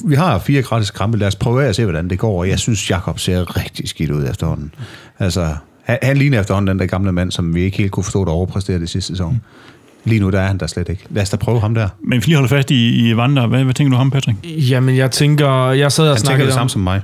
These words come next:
Speaker 3: Det, det gør jeg ikke helt. Øh, jeg, jeg sidder s-, og tænker, den der ild i øjnene, som vi, vi manglede, den manglede vi altså også fra Evander. Altså, så kan det godt være, at han spiller ude af position.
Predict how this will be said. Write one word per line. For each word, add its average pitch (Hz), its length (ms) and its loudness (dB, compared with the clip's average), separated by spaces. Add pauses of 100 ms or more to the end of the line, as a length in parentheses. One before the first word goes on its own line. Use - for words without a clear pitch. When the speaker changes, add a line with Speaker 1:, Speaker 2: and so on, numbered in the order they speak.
(320)
Speaker 3:
Det, 156 200 2
det 170 140 2
gør 170 100 4
jeg 175 180 4
ikke 165 140 2
helt. 151 320 0
Øh, 123 260 2
jeg, 139 180 2
jeg 147 140 2
sidder 170 260 2
s-, - 240 -2
og 135 140 0
tænker, 147 300 2
den 156 160 4
der 156 80 4
ild 170 180 4
i 135 60 4
øjnene, 127 340 2
som 123 300 0
vi, 123 580 2
vi 127 140 2
manglede, 127 400 2 (1040)
den 147 140 2
manglede 160 280 6
vi 135 60 4
altså 131 220 2
også 143 140 0
fra 131 120 2
Evander. 139 320 2
Altså, 131 320 0
så 175 180 0
kan 170 120 4
det 151 80 2
godt 165 180 2
være, 160 80 4
at 143 60 4
han 143 100 4
spiller 135 220 0
ude 151 120 4
af 156 80 2
position. 123 440 0